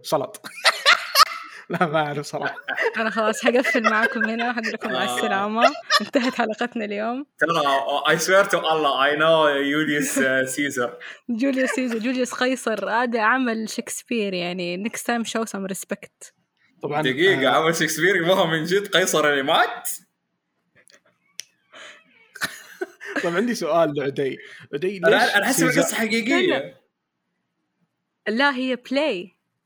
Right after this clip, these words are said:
Speaker 2: كتبها
Speaker 3: It's a play؟
Speaker 2: شكسبير.
Speaker 3: آه، أوكي.
Speaker 2: Yeah, it's a play.
Speaker 3: طب مين
Speaker 1: آه.
Speaker 3: قيصر الحقيقي اللي مات؟ اللي اغتالوه؟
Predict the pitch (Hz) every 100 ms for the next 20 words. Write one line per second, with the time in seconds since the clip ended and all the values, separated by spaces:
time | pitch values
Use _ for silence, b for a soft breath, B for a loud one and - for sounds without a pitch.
0 | - 208 240 226 180 190 - 185 180 285
1 | 294 175 214 285 277 233 262 285 180 175
2 | 302 359 277 - 277 294 381 349 190 196
3 | _ _ _ _ _ _ - 185 208 311
4 | 233 240 233 202 165 165 180 156 139 135
5 | 139 - - - _ _ _ _ _ 131
6 | 143 131 131 131 139 139 -